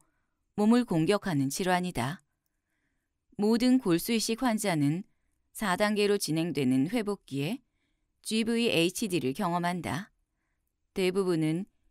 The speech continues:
일, 이 단계 때 증상이 나타났다가 곧 회복된다. 만약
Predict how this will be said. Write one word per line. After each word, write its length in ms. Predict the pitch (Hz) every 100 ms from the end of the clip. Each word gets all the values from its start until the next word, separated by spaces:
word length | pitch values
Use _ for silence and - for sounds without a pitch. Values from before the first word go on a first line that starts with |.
| _ _ -
일, 200 | 226 220
이 160 | 156
단계 380 | 190 208 214 185
때 340 | - 139 143
증상이 500 | 151 220 202 226 214
나타났다가 920 | 214 143 143 202 180 - 127 101 139 - _ _ _ _
곧 240 | 147 139
회복된다. 840 | 208 196 190 - 185 170 127 185 _ _ _ _ _ _ _
만약 480 | - 156 156 156